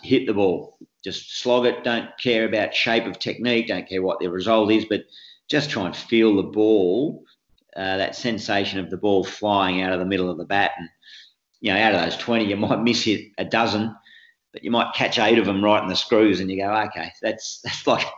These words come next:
it's like the perfect goal shot, isn't it?" Which I'm still searching for, but that <laughs> decent drive, that keeps you coming back for more. So,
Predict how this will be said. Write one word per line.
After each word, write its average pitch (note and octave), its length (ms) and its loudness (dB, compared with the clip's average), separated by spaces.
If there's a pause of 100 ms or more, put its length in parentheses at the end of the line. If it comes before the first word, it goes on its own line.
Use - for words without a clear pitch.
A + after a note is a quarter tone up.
(200)
it's C#3+ 100 4
like - 100 4
the C#3+ 80 4
perfect B2 380 2
goal G#2 160 4
shot, G2 220 2
isn't G#2+ 160 4
it?" F#2+ 120 0 (120)
Which G#2+ 380 -4
I'm G2+ 140 -4
still G2 240 -2
searching A2 440 -2
for, A2 240 2
but G#2+ 160 -2
that - 160 -2
<laughs> D3+ 100 0
decent B2 400 2
drive, G#2 320 2 (440)
that A2+ 140 -6
keeps A#2 240 2
you - 80 -6
coming G#2 240 0
back F#2+ 240 -2
for G#2 80 -8
more. F#2+ 280 -2
So, B2 300 0